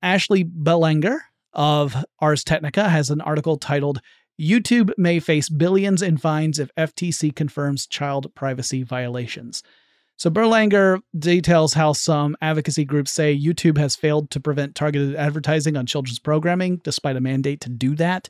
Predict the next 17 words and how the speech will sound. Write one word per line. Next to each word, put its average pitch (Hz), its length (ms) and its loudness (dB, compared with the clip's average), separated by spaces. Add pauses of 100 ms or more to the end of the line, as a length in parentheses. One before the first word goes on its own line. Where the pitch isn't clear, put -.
(520)
while 151 120 2
YouTube 151 300 0
executives 139 480 -2
say 143 220 -2
the 139 100 -4
allegations 139 500 -2
are 135 80 0
based 127 320 -4
on 135 120 -2
an - 160 -2
incorrect 180 520 2
assessment 143 520 -2
of 123 60 -4
how 139 180 0
the 135 80 -4
platform 123 420 -4
operates. 120 500 -8